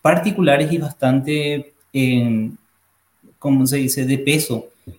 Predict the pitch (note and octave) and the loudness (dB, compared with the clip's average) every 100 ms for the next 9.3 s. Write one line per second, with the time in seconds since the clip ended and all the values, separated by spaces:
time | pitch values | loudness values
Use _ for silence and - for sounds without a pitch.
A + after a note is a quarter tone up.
0 | _ C3 C3+ C3+ C3+ C3+ C#3 D3 C#3 C3 | _ 0 2 4 4 2 0 -2 -2 0
1 | C3 C#3 C3+ C#3 B2 B2 B2 B2 - B2 | 0 -2 -2 0 0 0 -2 -4 -2 -2
2 | A#2 A2+ - - A#2+ A#2+ B2 B2 A#2+ A#2+ | -2 -6 -12 -10 -8 -4 -2 0 0 0
3 | A2+ - A#2 A2 A2 - _ _ B2 A2+ | 0 -2 -4 -4 -6 -10 _ _ -6 -4
4 | - A#2+ A#2+ B2 - C3+ C3 B2 A#2+ A2+ | -4 -4 -4 -4 0 0 2 0 0 0
5 | A2 A2 A#2 - _ _ _ _ _ _ | -2 -4 -8 -14 _ _ _ _ _ _
6 | _ - B2+ B2 B2 B2+ - E3+ D#3+ D#3 | _ -8 0 2 4 2 2 2 2 0
7 | D#3+ E3 E3+ B2+ B2+ C3 D#3+ E3 D#3 D3 | 0 -2 -2 2 4 4 4 4 2 2
8 | E3 F3+ D#3 E3 E3 D3+ C#3 C3 B2 C#3 | 4 4 2 0 0 0 2 2 2 0
9 | D3 C#3+ | -2 -8